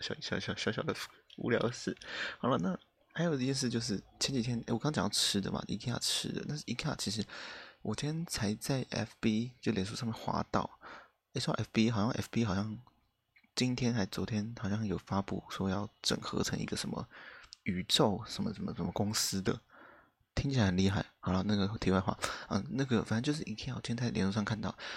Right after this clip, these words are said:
在脸书上看到就是说，诶，有P T T网友在讨论说，诶，ikea的东西到底什么好吃？除了肉丸子以外，他们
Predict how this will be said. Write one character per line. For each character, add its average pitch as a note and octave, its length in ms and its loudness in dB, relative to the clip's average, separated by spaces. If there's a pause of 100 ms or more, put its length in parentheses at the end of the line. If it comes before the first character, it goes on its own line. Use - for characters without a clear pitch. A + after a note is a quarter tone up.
(320)
在 C3+ 120 4
脸 A2 140 2
书 G#2 80 0
上 A2+ 140 2
看 A2 140 0
到 A2 140 -2
就 - 80 -4
是 G#2 100 -2
说， - 140 -2
诶， G#2+ 160 0
有 - 80 -2
P A2+ 260 4
T A2+ 220 0
T A#2+ 40 -8 (420)
网 G#2+ 160 2
友 G2 80 2
在 F#2 80 0
讨 - 200 -6
论 - 160 0
说， - 140 -2
诶 - 220 -8
，ikea - 500 -2
的 G#2+ 100 -4
东 A2 200 -2
西 - 120 -4
到 B2 100 2
底 - 80 -8
什 - 140 -2
么 G#2+ 80 -4
好 - 80 -8
吃？ - 200 -4
除 - 140 -2
了 F#2+ 60 2
肉 G#2 120 4
丸 F#2+ 160 0
子 - 140 -10
以 - 80 -6
外， - 180 2 (760)
他 - 120 2
们 C3 140 2